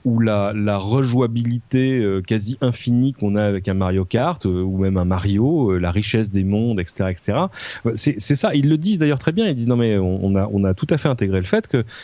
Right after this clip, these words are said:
il va falloir que le consommateur comprenne, euh, très, très clairement et de manière absolument transparente pourquoi il paye un jeu quarante ou quarante-cinq euros,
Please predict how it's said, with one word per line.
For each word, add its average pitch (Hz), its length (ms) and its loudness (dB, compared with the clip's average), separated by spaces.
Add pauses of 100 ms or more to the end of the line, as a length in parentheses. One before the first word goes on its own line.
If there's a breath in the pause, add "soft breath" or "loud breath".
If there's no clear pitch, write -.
(140)
il 214 80 2
va 208 80 2
falloir 123 380 0
que 117 80 2
le 98 80 0
consommateur 104 580 0
comprenne, 107 480 0
euh, 85 160 -2
très, - 220 -2 (180)
très 123 160 -2
clairement 120 400 0
et 113 60 0
de - 20 -2
manière 101 220 0
absolument 107 340 0
transparente 127 540 -2
pourquoi 247 320 0
il 180 80 -4
paye 127 200 0
un 120 100 2
jeu 127 140 0
quarante 123 420 -2
ou 101 60 -2
quarante-cinq 92 520 -2
euros, 170 260 0